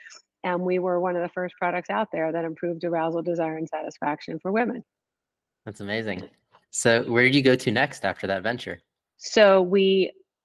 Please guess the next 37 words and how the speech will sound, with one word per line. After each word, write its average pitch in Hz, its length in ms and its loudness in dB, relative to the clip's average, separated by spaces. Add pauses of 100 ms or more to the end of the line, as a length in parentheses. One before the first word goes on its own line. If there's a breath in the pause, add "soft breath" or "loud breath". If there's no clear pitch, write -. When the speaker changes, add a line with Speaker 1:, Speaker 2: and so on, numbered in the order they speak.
(160)
Speaker 1:
we 185 140 -4
were 175 100 -2
really 196 340 0
early. 170 360 0
We 175 180 -6
exited 185 440 -6
the 247 60 -8
company 175 420 -6
in 160 80 -6
twenty 160 320 -6
thirteen. 180 680 -6
We 165 120 0
had 156 140 -2
done 165 360 -2 (380 loud breath)
a 165 100 2
lot 160 280 2
of 196 120 -4
things 170 300 -6
spectacularly 165 720 -2
well 165 420 4
and 170 160 -4
a 156 60 -2
lot 160 280 0
of 180 120 -6
things 165 300 -4
spectacularly 175 800 -2
poorly. 156 540 2 (380 loud breath)
We 180 180 0
sold 170 240 -2
the 180 80 -4
company 165 560 -4
to 165 340 0
a 170 60 -6
specialty 170 880 -2 (260)
pharmaceutical 190 540 2
company, 175 640 -2
and 165 400 -6